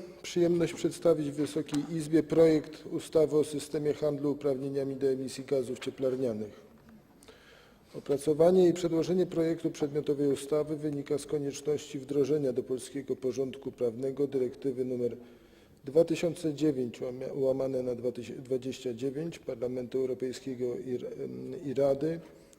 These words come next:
zmieniającej dyrektywę dwa tysiące trzy łamane na osiemdziesiąt siedem w celu usprawnienia i rozszerzenia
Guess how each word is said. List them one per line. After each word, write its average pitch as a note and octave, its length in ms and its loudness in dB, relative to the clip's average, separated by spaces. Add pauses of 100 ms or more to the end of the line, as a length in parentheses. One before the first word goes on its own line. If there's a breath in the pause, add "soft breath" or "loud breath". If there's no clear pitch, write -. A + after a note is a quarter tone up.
(160)
zmieniającej D#3+ 800 4
dyrektywę D3 520 -2
dwa C#3 180 0
tysiące C3+ 440 -6
trzy C#3 360 -4
łamane C3 400 -2
na C3 80 -4
osiemdziesiąt C3 540 -6
siedem C#3+ 460 0 (720 loud breath)
w - 80 -18
celu D#3+ 400 2 (260)
usprawnienia C#3+ 880 2 (400)
i D3+ 100 -2
rozszerzenia C#3 680 -2